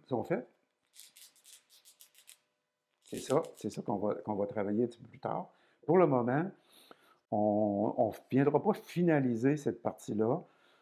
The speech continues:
On va, on va continuer sur l'autre partie. Et pour, euh, protéger ça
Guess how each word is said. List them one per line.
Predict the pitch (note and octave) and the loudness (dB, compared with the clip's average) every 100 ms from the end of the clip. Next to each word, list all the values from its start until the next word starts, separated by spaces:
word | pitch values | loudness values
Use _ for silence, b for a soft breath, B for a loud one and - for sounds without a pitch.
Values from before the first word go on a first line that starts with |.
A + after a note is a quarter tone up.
| b | b
On | - G#2 | -4 -2
va, | G#2+ | 0
on | A2+ | 2
va | G#2 | 0
continuer | A#2+ B2 - A#2+ B2 D3 | 0 -2 -2 -2 2 0
sur | C#3+ B2 A2 | 0 -2 2
l'autre | C#3 - | 2 2
partie. | A2+ - - E3 | -4 -4 -4 -2
Et | A#2+ | -2
pour, | A2+ D#3+ E3+ | 0 0 2
euh, | C#3+ A2 | 2 2
protéger | A2 B2+ C#3+ A#2 A#2+ | 2 2 4 4 4
ça | A#2 - D3 | 2 0 0